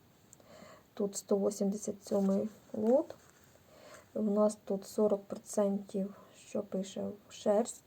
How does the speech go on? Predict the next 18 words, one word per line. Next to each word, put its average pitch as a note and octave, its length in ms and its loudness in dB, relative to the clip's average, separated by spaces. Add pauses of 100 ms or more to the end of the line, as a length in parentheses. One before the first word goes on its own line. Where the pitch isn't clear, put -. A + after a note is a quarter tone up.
(520)
сорок A3 440 6
процентів G#3 880 0 (1000)
акрил G#3 680 0 (540)
і G#3 100 0
двадцять A#3 400 4
процентів A3 600 2
бамбук. G3+ 540 2 (560)
Така G3+ 280 0
пряжа G3+ 320 2
тоненька. A3+ 440 2
У G3 40 2
мене, A#3 160 4
до G3+ 120 4
речі, A3+ 280 2
є G#3 120 0
така G#3 340 0
ще A3 160 -4
голубенька. G3 680 -2